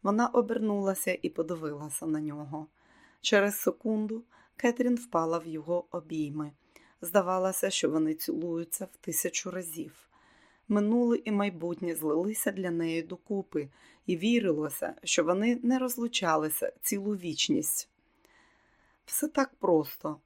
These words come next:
подумала Кетрін, «і завжди було так просто, тільки вона не знала про це».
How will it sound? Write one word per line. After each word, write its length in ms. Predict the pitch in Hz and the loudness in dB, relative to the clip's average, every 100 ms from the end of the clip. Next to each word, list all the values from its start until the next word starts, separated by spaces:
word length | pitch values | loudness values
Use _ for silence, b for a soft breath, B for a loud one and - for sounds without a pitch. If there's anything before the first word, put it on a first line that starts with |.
| - | -6
подумала 480 | 147 156 156 160 160 | -4 -2 -2 -2 -4
Кетрін, 600 | - 160 - - 147 143 b b b b | -4 -6 -6 -10 -10 -14 b b b b
«і 80 | 175 | -2
завжди 420 | 196 190 196 254 | -2 -2 2 2
було 320 | 180 156 151 | 2 -2 -2
так 220 | 156 156 | -2 -4
просто, 520 | - 156 143 - 160 160 | -2 -2 -2 -4 -4 -2
тільки 300 | 214 - 208 | -4 2 0
вона 300 | 196 220 208 | 2 2 2
не 140 | 214 | 0
знала 420 | 208 233 214 160 151 | -2 2 4 4 2
про 180 | - | -4
це». 340 | 156 - 156 | -6 -6 -6